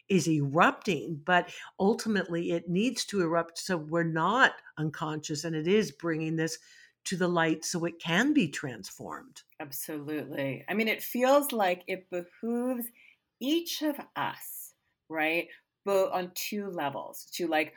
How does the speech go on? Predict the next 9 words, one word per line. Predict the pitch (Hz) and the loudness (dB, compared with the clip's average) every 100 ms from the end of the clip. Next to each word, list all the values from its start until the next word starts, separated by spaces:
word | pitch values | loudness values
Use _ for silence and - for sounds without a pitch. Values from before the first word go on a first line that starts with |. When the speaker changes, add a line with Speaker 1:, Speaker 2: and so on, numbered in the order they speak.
| _ - | _ -18
Speaker 2:
really | 170 185 196 202 208 196 - - | -10 -8 -4 -2 -2 -4 -6 -2
own | 175 165 165 | -2 0 -4
our | 160 156 | -6 -6
shadow, | 143 - 127 117 | -8 -6 -4 -4
right, | 117 135 135 | -4 -4 -4
for | - 175 170 | -4 0 2
our | 170 - 165 | 0 -2 -6
own | 165 170 180 202 - - _ _ - - | -6 -4 -4 -6 -12 -20 _ _ -20 -10
personal | 196 185 - - 170 165 165 | -4 -4 -4 -6 -4 -2 -2